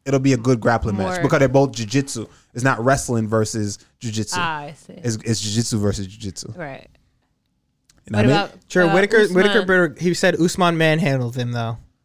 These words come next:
Speaker 3: against
Speaker 1: He
Speaker 3: Leon.
Speaker 1: did.
Speaker 2: Who,
Speaker 1: He did.
Speaker 2: Leon?
Speaker 1: Leon, yeah, he
Speaker 3: That's
Speaker 1: did.
Speaker 3: true.
Speaker 1: But that was early on, before they both, that was on Usman's way path to the, to the title.
Speaker 3: Mm.
Speaker 1: That was early on, so.
Speaker 3: Still
Speaker 1: I don't know.
Speaker 3: undefeated, though. And Whitaker says, "Think Colby puts Leon away."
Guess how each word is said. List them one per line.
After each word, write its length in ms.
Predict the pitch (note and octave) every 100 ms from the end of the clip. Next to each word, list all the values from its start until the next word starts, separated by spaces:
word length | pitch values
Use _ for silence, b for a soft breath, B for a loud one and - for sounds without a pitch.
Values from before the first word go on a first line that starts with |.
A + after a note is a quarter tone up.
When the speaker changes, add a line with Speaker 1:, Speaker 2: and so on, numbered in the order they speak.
| _ _ -
Speaker 3:
against 180 | B2+ C3+
Speaker 1:
He 60 |
Speaker 3:
Leon. 260 | B2+ C3+ A#2
Speaker 1:
did. 80 | A2+
Speaker 2:
Who, 160 | A3+ A3+
Speaker 1:
He 60 | D#3
did. 160 | B2
Speaker 2:
Leon? 320 | A#2+ G#3+ C4 C4
Speaker 1:
Leon, 360 | B2 B2+ A2 G#2+
yeah, 200 | A#2 G#2+
he 80 | A2+
Speaker 3:
That's 100 | A#2 A2
Speaker 1:
did. 60 |
Speaker 3:
true. 220 | A#2 A#2 A2+ _ _ _ _ _ _ _ _ _ _
Speaker 1:
But 60 | C#3
that 60 | F#3
was 120 | F3
early 260 | E3 F3 E3+
on, 180 | F3+ B2+
before 260 | - D#3
they 120 | D3
both, 260 | B2 C3+ D#3+
that 100 | D#3
was 160 | E3 D#3+
on 140 | D#3
Usman's 380 | D#3 D3+ D3 B2+
way 220 | A#2+ C3
path 380 | B2 C3 A#2+ -
to 60 | B2+
the, 120 | A2+ G#2+
to 120 | A2+
the 80 | G#2
title. 320 | C3 C3+ C#3+
Speaker 3:
Mm. 220 | C#3+ B2 A2 -
Speaker 1:
That 40 |
was 100 | A#2+
early 300 | A2 A#2 A#2+ A#2
on, 220 | B2+ G#2+
so. 300 | G#2 G#2 A#2 _ _
Speaker 3:
Still 180 | - D3
Speaker 1:
I 20 |
don't 40 | D3+
know. 40 |
Speaker 3:
undefeated, 380 | D#3+ D3+ F#3 D#3+
though. 220 | C3 A#2+ - _ _ _ _ _ _ _ _ _ _ _
And 80 | D3+
Whitaker 260 | F3 F#3 F#3+
says, 240 | G#3 F#3
"Think 280 | - F3 F3
Colby 280 | - E3 E3
puts 340 | - D#3+ D3+ D#3
Leon 240 | D3+ C#3
away." 400 | B2+ B2 A2+